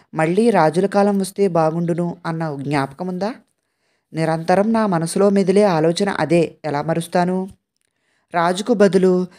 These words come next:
రాణిని తీసుకువచ్చాను నీకోసం," ఉత్సాహంగా అన్నాడు మూర్తి. "ఇప్పుడు నా బతుక్కి రాణి తక్కువైందా?" గోపీనాథ్ చిరాకుగా అన్నాడు. "అబ్బా, నువ్వు రాణికి రాజువు కానక్కర్లేదు. ఇంకేమిటి?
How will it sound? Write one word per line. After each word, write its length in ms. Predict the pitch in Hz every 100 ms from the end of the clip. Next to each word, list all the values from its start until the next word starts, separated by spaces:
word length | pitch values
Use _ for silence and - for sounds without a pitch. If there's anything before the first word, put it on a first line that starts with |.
| _ -
రాణిని 440 | 170 170 196 226
తీసుకువచ్చాను 720 | 233 190 - 196 180 185 175 170
నీకోసం," 560 | 165 - 139 170 127 - - -
ఉత్సాహంగా 560 | 151 - 175 190 190 190
అన్నాడు 300 | 160 170 180
మూర్తి. 420 | 156 151 143 - _ _ _ _ _ _ _ _ _ _ _ -
"ఇప్పుడు 280 | 175 190 185
నా 180 | 190
బతుక్కి 560 | 165 143 196 - 202 202
రాణి 320 | 185 151 175
తక్కువైందా?" 640 | 196 185 180 170 170 202 - _ _ _ _ _ 143
గోపీనాథ్ 580 | 160 160 180 196 196 -
చిరాకుగా 420 | 160 165 170 180
అన్నాడు. 340 | 180 156 143 127 _ _ -
"అబ్బా, 500 | 143 131 151 160 160 _ _ _ 165
నువ్వు 240 | 190 196
రాణికి 640 | 175 139 180 214 208 196
రాజువు 380 | 202 151 151 190
కానక్కర్లేదు. 840 | 208 175 170 - 175 175 156 156 - _ -
ఇంకేమిటి? 680 | 151 180 180 175 185 185